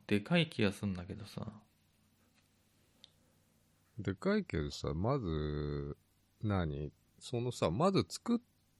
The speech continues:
Speaker 2: た人がいるじゃない？で、まあ、招待制にしましょうっつって。
Speaker 1: うん。
Speaker 2: で、最初に招待する人をさ、まあ、例えば百人とか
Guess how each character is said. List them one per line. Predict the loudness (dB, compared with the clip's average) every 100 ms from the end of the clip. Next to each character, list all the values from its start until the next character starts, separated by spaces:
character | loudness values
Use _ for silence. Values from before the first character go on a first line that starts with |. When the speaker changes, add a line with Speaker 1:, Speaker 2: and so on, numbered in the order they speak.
| _
Speaker 2:
た | 0 0
人 | 2 0
が | 0
い | 0
る | 0
じ | -2
ゃ | -2
な | -2
い？ | -2
で、 | 2
ま | 4 4
あ、 |
招 | 4 2
待 | 4 4
制 | 4
に | 4
し | 4
ま | 4 4
し | 4
ょ | 2
う |
っ |
つ | 2
っ | 0 -2
て。 | -6
Speaker 1:
う |
ん。 | -12 _ _ _ _ -2
Speaker 2:
で、 | 0
最 | 4 4
初 | 4
に | 2
招 | 4 2
待 | 4 6 4
す | 4
る | -2
人 | 0 -2
を | -2
さ、 | -2 -2 -2
ま | -2 -2 -2 -6 -6
あ、 | -2
例 | -2
え |
ば | -2
百 | -2 -4 -2 0
人 | 0 -2
と | -4
か | -6